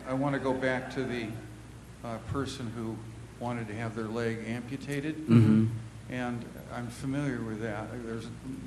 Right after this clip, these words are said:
Speaker 1: more than one case.
Speaker 2: Yeah, I've seen
Speaker 1: But,
Speaker 2: them.
Speaker 1: but when a person does something like that, we intervene. And so, uh, it seems to me there's a double standard here where we intervene when somebody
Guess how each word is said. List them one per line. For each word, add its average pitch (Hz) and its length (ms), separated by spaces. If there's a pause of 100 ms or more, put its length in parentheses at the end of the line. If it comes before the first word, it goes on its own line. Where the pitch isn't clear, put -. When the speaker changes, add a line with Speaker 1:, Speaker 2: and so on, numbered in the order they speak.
Speaker 1:
more 147 220
than 127 220
one 123 280 (580)
case. 139 560 (100)
Speaker 2:
Yeah, 117 200
I've 117 180
seen 120 220
Speaker 1:
But, 113 100
Speaker 2:
them. 110 240 (340)
Speaker 1:
but 131 160 (460)
when 175 180
a 185 60
person 170 480
does 160 260
something 127 380
like 113 240
that, 120 240
we 139 160
intervene. 139 640 (1200)
And 123 280
so, 139 380 (460)
uh, 131 40
it 127 80 (160)
seems 147 300
to 175 60
me 160 60
there's 123 140
a 123 60
double 123 340
standard 131 580
here 120 160
where 117 160
we 117 160
intervene 135 720
when 120 140
somebody 123 520